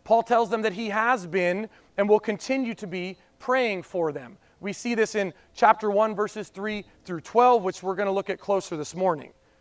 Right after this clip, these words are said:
Second, we see that theme of Christ. Paul preaches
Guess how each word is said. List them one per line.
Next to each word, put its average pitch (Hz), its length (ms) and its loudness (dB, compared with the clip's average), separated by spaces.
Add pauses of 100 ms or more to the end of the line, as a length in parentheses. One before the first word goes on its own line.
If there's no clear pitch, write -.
(380)
Second, 254 440 4
we 220 120 -2
see 233 240 -6
that 208 240 6
theme 214 200 -2
of 170 160 0 (200)
Christ. - 680 2 (320)
Paul 233 180 6
preaches 254 580 -4